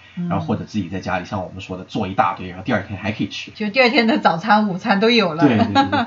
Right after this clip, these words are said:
Speaker 1: <laughs> 嗯，
Speaker 2: 嗯。
Speaker 1: 所以这是美国人的这种饮食。说实在话，真的比我们的烹饪要简单的太多。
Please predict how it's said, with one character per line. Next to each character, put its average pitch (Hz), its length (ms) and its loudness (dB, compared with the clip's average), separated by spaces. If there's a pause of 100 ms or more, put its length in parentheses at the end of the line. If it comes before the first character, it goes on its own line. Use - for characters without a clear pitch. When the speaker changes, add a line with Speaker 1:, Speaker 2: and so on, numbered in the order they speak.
(180)
Speaker 1:
<laughs> - 80 -10
嗯， 262 140 -6
Speaker 2:
嗯。 190 340 0 (180)
Speaker 1:
所 - 200 -4
以 214 240 0
这 247 260 -2
是 202 760 2
美 180 200 -2
国 185 140 -4
人 190 160 -2
的 196 140 -6
这 185 160 -6
种 175 200 -4
饮 170 280 -6
食。 160 480 -8 (420)
说 262 460 -2
实 196 300 -4
在 214 200 6
话， 202 120 0
真 240 260 0
的 247 100 -2
比 180 180 -4
我 196 200 -2
们 151 140 -8
的 175 140 -6
烹 214 220 -4
饪 220 160 -2
要 190 180 -2
简 165 260 -10
单 143 180 -8
的 156 100 -8
太 165 280 -4
多。 - 260 -12